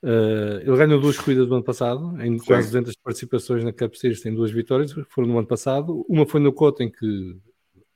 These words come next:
Speaker 1: afastou a <laughs> concorrência e ganhou a corrida.
Speaker 2: É, tirou.
Speaker 1: Eh, foi, correu bem, digamos assim, e depois a outra já nem lembro onde é que foi, mas também foi por uma situação
Speaker 2: Foi em Talladega que o Eric Jones escolhe a linha errada e causa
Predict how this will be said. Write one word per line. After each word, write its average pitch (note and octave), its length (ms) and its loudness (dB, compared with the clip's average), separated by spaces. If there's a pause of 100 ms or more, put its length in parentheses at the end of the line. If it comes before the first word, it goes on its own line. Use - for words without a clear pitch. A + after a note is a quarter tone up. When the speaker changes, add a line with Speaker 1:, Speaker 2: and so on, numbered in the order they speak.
(400)
Speaker 1:
afastou A#2 520 -2
a G#2 220 -2
<laughs> - 120 -14
concorrência A2+ 520 -4
e - 20 -6
ganhou G2+ 280 -4
a A#2+ 40 -8
corrida. C3+ 440 0
Speaker 2:
É, - 300 -20
tirou. G#2+ 420 2 (320)
Speaker 1:
Eh, B2 920 8
foi, B2 200 6
correu B2+ 340 4
bem, C3 240 2
digamos B2 280 -2
assim, B2 200 -4
e D3 40 0
depois C#3 200 0
a C3 40 6
outra B2+ 180 2
já B2 140 2
nem B2 100 2
lembro B2+ 160 2
onde B2+ 120 2
é B2 40 -2
que - 60 -12
foi, D#3 240 2
mas C3 140 -2
também B2+ 260 2
foi C3 200 2
por C3 160 -4
uma B2+ 140 2
situação B2+ 680 -4 (220)
Speaker 2:
Foi A2+ 160 0
em A2 60 0
Talladega A2 640 8
que G#2 140 -6
o G#2 80 6
Eric G2+ 220 0
Jones G2 460 -2
escolhe G2 460 0
a G2+ 60 2
linha G2+ 300 0
errada G#2 420 4
e G2 80 -2
causa G2 460 0